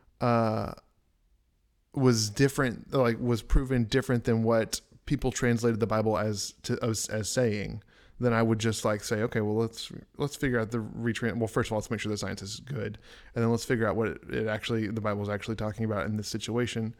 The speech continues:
When some people are so loyal that they're like, "No, the, the earth has gotta be flat because the Bible doesn't talk about it being round," uh, which I, I, I think that's loyalty, and I think it's,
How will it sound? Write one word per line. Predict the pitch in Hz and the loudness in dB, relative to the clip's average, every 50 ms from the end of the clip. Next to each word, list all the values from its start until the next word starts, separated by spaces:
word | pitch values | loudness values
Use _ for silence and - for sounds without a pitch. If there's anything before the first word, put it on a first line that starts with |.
| - - - - - | -18 -20 -16 -6 -2
When | 117 113 | 0 0
some | 107 - 127 120 | 2 2 0 0
people | 131 120 123 123 | 0 2 2 2
are | 117 | 2
so | 110 - 127 120 | 4 4 2 2
loyal | 113 117 117 123 120 117 | 4 4 4 6 6 4
that | 107 | 4
they're | 104 110 107 | 2 2 0
like, | 104 104 - - | 0 -2 -2 0
"No, | 123 160 160 113 | 0 2 4 2
the, | 101 95 - - | 2 0 -2 -2
the | 104 110 | 0 2
earth | 101 120 113 | 2 2 2
has | 117 113 107 | 2 0 0
gotta | 104 117 110 | 0 0 -2
be | 101 107 | -2 -4
flat | 101 - 123 135 127 107 - | -6 -4 -2 -2 -2 -2 -4
because | - - - 104 104 98 98 - - - - | -6 -8 -6 -6 -6 -6 -8 -10 -10 -6 -6
the | 113 | -2
Bible | 110 104 101 - 110 | -2 -2 -2 -2 -4
doesn't | 107 - - | -4 -4 -4
talk | 110 107 | -4 -2
about | 107 104 - - - | -2 -2 -4 -4 -6
it | 113 110 104 | -8 -6 -4
being | 113 110 107 107 | -4 -4 -4 -4
round," | 120 135 123 - 104 104 - - _ - - - - - - - _ _ _ - | -4 -4 -4 -6 -8 -10 -12 -14 _ -20 -20 -20 -20 -20 -20 -20 _ _ _ -6
uh, | - 113 107 | -4 -2 -2
which | 104 98 101 - - | -2 -2 -4 -4 -4
I, | 104 101 - - - - - - - - - | -6 -6 -6 -10 -18 -20 -20 -18 -16 -12 -8
I, | 107 113 107 110 - - | -8 -8 -8 -8 -8 -6
I | 110 117 | -4 -2
think | 117 120 127 | 0 0 0
that's | 120 101 120 | 0 0 2
loyalty, | 131 165 180 135 - - 110 110 | 2 2 2 0 0 -2 -4 -2
and | 113 110 | -2 -4
I | 110 | -4
think | - 117 104 120 | -4 -6 -6 -6
it's, | 107 - - - - - | -8 -10 -10 -16 -16 -18